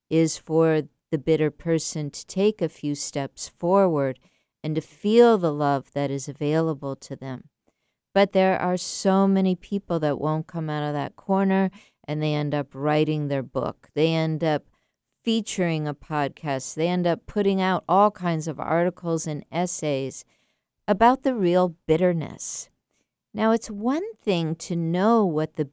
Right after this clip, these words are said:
bitter section of your story was, but it's another thing to make the entire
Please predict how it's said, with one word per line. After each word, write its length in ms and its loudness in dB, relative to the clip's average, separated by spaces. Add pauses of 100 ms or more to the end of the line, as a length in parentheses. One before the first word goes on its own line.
(100)
bitter 380 2
section 1080 -6 (460)
of 180 0
your 180 0
story 580 0
was, 840 -6 (760)
but 120 6
it's 220 2
another 640 2
thing 360 -2
to 160 -10
make 360 -4
the 220 -2
entire 880 0